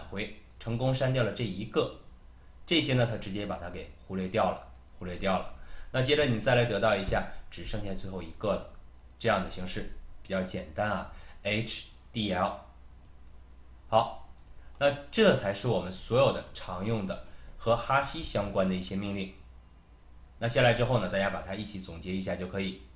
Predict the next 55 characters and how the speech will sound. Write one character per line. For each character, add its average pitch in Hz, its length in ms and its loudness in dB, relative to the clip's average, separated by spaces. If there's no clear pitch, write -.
这 123 100 -2
节 98 120 0
课 95 180 -2
我 85 60 -2
们 82 100 -10
就 87 60 -12
上 95 180 0
到 90 80 2
这 98 120 -2
里， 90 160 -4
下 185 160 10
节 143 140 8
课 139 160 6
呢， 120 220 6
我 - 40 -6
们 110 120 0
先 160 220 4
不 175 140 -2
说 147 140 2
我 131 60 6
们 92 80 -2
的 92 80 -4
这 101 80 -4
个 104 80 0
集 120 160 0
合 117 120 2
类 131 140 4
型， 107 180 0
先 185 240 8
把 123 200 10
和 143 140 2
键 180 440 2
有 95 180 -6
关 160 320 4
的 160 80 2
一 110 100 0
些 110 120 -2
命 107 200 0
令， 107 220 -2
这 123 120 0
不 123 120 -2
和 123 160 -2
我-， 151 380 2
不 123 60 -2
是 151 140 2
和 135 120 2
我 131 60 10
们 107 100 4
数 131 140 -4
据 131 100 -2
类 143 140 2
型 120 120 0
有 95 120 -2
关 98 180 2
的， 95 240 0